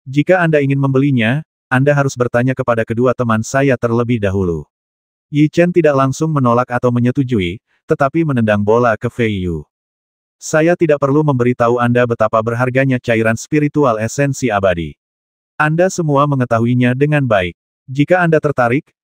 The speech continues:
Anda dapat pergi ke grup pencuri setan bayangan marah dan berbicara dengan orang tua saya." Fei Yu melambai tangannya dan berkata. Kata-kata ini membuat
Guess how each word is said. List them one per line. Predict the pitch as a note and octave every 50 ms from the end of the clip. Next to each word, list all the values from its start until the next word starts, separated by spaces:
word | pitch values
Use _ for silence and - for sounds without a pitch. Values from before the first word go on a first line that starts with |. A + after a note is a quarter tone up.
| _ _ _
Anda | C#3 C#3 D3 E3 F3 E3
dapat | D#3+ D3 D3 C#3+ -
pergi | C#3 C3 B2 C3 C3+
ke | - B2 A2
grup | A#2+ C3+ C3+ - -
pencuri | C3 B2+ - B2+ B2 A#2+
setan | - - C3 C3 - C3+ C3+ B2+
bayangan | A#2 A2 G#2+ G#2+ A2 A2
marah | A2 A2 A2+ A#2+ B2+ A#2+ A2+ A#2+
dan | B2+ A#2+ A#2+ A#2
berbicara | A2+ A2+ A2 A2+ A#2+ - B2+ B2 A#2+ G2+ F2+ G2
dengan | A2 A#2 A#2+ A#2+ A#2
orang | A#2+ C#3 D3+ C#3+ B2+ A2 -
tua | A#2 A2 G2
saya." | - - G2 F2+ F2 E2 D#2 D2 - _ _ _ _ _ _ _ _ _ _ _ _
Fei | _ - D#3+ D#3+ E3 E3+
Yu | F3+ F#3+
melambai | F3 D#3+ D3+ C#3+ C#3 C3+ C3 C3+ C#3+
tangannya | C#3+ - C3 B2 B2 B2 B2+ B2+ A2+ A2+ B2+
dan | C3 B2+ C3+ C3+ C3+
berkata. | C3+ B2+ A#2+ A2+ A#2 G#2+ G2 - F2+ E2 D2+ - - _ _ _ _ _ _ _ _
Kata-kata | - D#3 D3+ - F3 F3+ - D#3+ - D3 C#3
ini | C3+ C3+ D3 E3+ E3+
membuat | D3+ C3+ B2+ B2 A#2+ A#2+